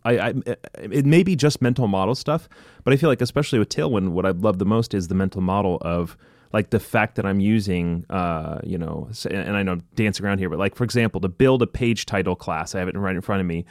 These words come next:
I just say, um, I have a class called page title, and I do dot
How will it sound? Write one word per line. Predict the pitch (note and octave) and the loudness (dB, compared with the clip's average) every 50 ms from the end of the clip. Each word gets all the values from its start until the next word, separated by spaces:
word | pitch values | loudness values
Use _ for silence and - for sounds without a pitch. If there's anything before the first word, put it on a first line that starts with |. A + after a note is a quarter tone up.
| - - - - _ _ | -16 -20 -20 -20 _ _
I | - G2 | -4 -2
just | F#2 G2 G#2+ - - | 0 0 -2 -2 0
say, | - G2+ F#2 F#2 F2+ F2+ F#2+ F#2 - - | 0 0 2 2 0 0 -2 -6 -6 -6
um, | G2 F#2+ F#2 F2 | -4 -2 -2 -2
I | D2+ | -2
have | F#2+ | -4
a | F#2 | -4
class | - - A#2+ A#2 A#2+ - | -4 0 0 0 0 0
called | - - A#2+ - | 0 -4 -4 0
page | - B2 A2+ - - | 0 -2 -2 -2 -2
title, | A#2+ F#2+ F#2+ F#2 F2+ | -2 0 0 0 0
and | F2+ F2+ | -2 -2
I | |
do | E2 F#2 F2+ F2 F2 F2 F2+ | -2 -2 -2 -2 -4 -4 -4
dot | F2 - G2 F#2 G2 - - _ | -4 -2 0 2 0 0 -2 _